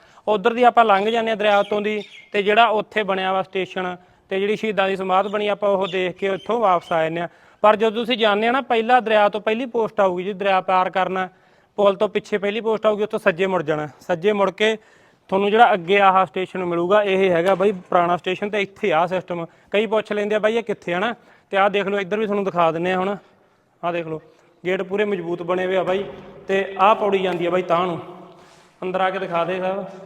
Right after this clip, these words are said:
ਆਹ ਪੌੜੀ ਜਾਂਦੀ ਆ ਜਮਾਂ ਬਿਲਕੁਲ ਉੱਪਰ ਛੱਤ ਤੇ, ਤੇ ਲੋਹੇ ਦੀਆਂ ਪੌੜੀਆਂ। ਆਹ ਦੇਖ ਲਓ ਬਾਈ, ਮਜ਼ਬੂਤ ਵੇਖੋ ਇੱਧਰ ਲੋਹਾ, ਪੂਰਾ ਮਜ਼ਬੂਤ ਲੋਹਾ। ਐਂ ਨਹੀਂ ਵੀ ਮੈਨੂੰ ਲੱਗਦਾ ਹਜੇ ਕਿਤੇ ਨਹੀਂ ਜਾਂਦਾ। ਜੇ ਇਹਦੀ ਕੋਈ ਸਾਂਭ ਸੰਭਾਲ ਹੋ ਜੇ ਤਾਂ ਛੱਤ ਦਿਖਾ ਦਿਓ ਇੱਧਰ ਬਾਈ, ਡਿਜ਼ਾਈਨ ਪੁਰਾਣੇ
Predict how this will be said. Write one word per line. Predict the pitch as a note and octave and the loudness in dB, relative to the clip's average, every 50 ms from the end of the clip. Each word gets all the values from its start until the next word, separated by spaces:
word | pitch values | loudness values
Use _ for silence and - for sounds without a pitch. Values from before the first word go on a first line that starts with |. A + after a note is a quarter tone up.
| - - - | -20 -6 -2
ਆਹ | F#3 G3+ G#3 | 0 0 2
ਪੌੜੀ | G#3 G#3+ G3+ G3 G#3 | 2 2 2 4 2
ਜਾਂਦੀ | G3+ G3+ G3 G3 G#3+ | 2 2 2 4 2
ਆ | G#3+ | 4
ਜਮਾਂ | G3 G#3 A3 - - | 4 4 2 2 4
ਬਿਲਕੁਲ | F#3 G3 G3+ G#3+ - A3 A3 G#3+ | 4 4 2 4 2 2 2 2
ਉੱਪਰ | - - - F#3 E3+ E3 - - - | 0 0 -2 -2 -2 -2 -4 -8 -6
ਛੱਤ | - F#3 F3 F3 F3+ | -4 -4 -2 -2 -4
ਤੇ, | E3+ E3 D#3 C#3+ - - - - - - - - - _ | -8 -8 -10 -10 -12 -18 -20 -20 -20 -20 -20 -20 -14 _
ਤੇ | - A3 | 0 0
ਲੋਹੇ | G#3+ G3+ F#3 F#3 F#3+ G3 F#3+ G3+ | 0 2 2 2 4 4 4 4
ਦੀਆਂ | G3 A3 A3 | 4 2 0
ਪੌੜੀਆਂ। | G#3+ A3 A3 G#3+ G#3 G#3 G#3+ G#3+ | 0 2 2 2 2 2 2 2
ਆਹ | A3 A3 | 2 2
ਦੇਖ | G3+ F#3+ F3 | 0 -2 -2
ਲਓ | F3 | -4
ਬਾਈ, | F3+ F3+ G3+ | -2 -2 -2
ਮਜ਼ਬੂਤ | G#3+ G3+ F#3+ - - F#3+ G3+ G#3 G#3+ | -2 -2 -2 -2 -2 -2 -2 0 0
ਵੇਖੋ | G3+ F3+ - - E3 | 0 0 -2 -2 -4
ਇੱਧਰ | D#3 D3 D#3 | -4 -4 -2
ਲੋਹਾ, | D#3 D3+ C#3+ C3 C3+ - - - - - - - - - - - - - - | -2 -2 -4 -4 -8 -12 -14 -18 -20 -20 -20 -20 -20 -20 -20 -20 -20 -18 -10
ਪੂਰਾ | A3 A3+ B3+ C4 | -6 -2 0 0
ਮਜ਼ਬੂਤ | B3 A#3 G#3+ G3 F#3 F#3+ G3+ G3+ G#3 | 0 0 -2 -4 -2 -2 -2 -2 -2
ਲੋਹਾ। | G3 G3 F#3+ G3+ G3+ G#3 | -2 0 0 0 2 2
ਐਂ | G#3 G#3 G3+ | 0 0 0
ਨਹੀਂ | G3+ G3 G3+ | -2 -2 0
ਵੀ | G#3+ G#3+ | 0 0
ਮੈਨੂੰ | G#3 G3+ G3+ G#3 G#3 | 0 0 0 0 2
ਲੱਗਦਾ | G#3 G#3 G#3 G#3 G#3+ | 2 2 2 2 2
ਹਜੇ | G3 G3 G3 G3 G3+ G#3 G3+ - - - - - - - - | 2 2 0 -2 -2 -4 -6 -10 -14 -16 -16 -16 -18 -10 -8
ਕਿਤੇ | A3+ G#3+ A#3+ B3 | -2 2 4 4
ਨਹੀਂ | A#3+ A3+ G#3 | 4 4 4
ਜਾਂਦਾ। | G3 F#3+ G3 G3+ | 4 4 4 4
ਜੇ | G#3 G3+ | 4 4
ਇਹਦੀ | G#3+ G#3 A3+ | 2 2 0
ਕੋਈ | G3+ A3+ A3 | -4 -6 -6
ਸਾਂਭ | - G3+ G3+ A3 A3+ | -6 -4 -4 -4 -4
ਸੰਭਾਲ | A#3 A3+ A3+ A3+ A3 G#3+ | -4 -2 0 0 2 2
ਹੋ | G3+ | 0
ਜੇ | G3+ G#3 | 0 -2
ਤਾਂ | G#3 G#3 G3+ G#3+ A#3 | -2 -2 -2 -4 -4
ਛੱਤ | A3 - G3+ G3 - G3+ | -2 -2 -4 -4 -2 -4
ਦਿਖਾ | F#3+ G3 D#3 F#3 F3+ | -4 -4 -4 -4 -4
ਦਿਓ | F3+ F#3 | -4 -4
ਇੱਧਰ | F3 G3+ F#3+ | -6 -6 -6
ਬਾਈ, | F3+ G#3 G#3 | -6 -6 -6
ਡਿਜ਼ਾਈਨ | F#3+ F#3 F3+ F3+ F3+ F#3 | -4 -6 -6 -6 -8 -8
ਪੁਰਾਣੇ | F3+ - F3+ F3+ F3+ F3+ F#3 F#3 | -8 -6 -6 -6 -4 -4 -6 -8